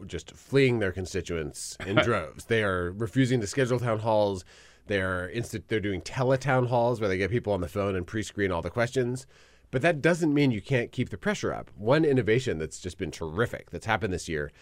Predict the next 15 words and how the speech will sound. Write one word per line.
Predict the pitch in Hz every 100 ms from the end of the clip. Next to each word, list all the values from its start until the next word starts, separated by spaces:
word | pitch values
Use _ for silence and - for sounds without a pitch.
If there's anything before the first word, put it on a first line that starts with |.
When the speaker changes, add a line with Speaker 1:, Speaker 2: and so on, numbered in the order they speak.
| - -
Speaker 1:
is | - 87
the | 101
creation | - 123 127
of | 117 -
constituent | 113 - - 143 - 165 160 -
town | 160 156
halls, | 147 160 151 185 - 117
where | 110 101
you | 104 104 101
schedule | - - 147 160
the | 135
town | 143 123
hall, | 117 104 104
invite | 92 104 110 143
people, | 107 87 78 90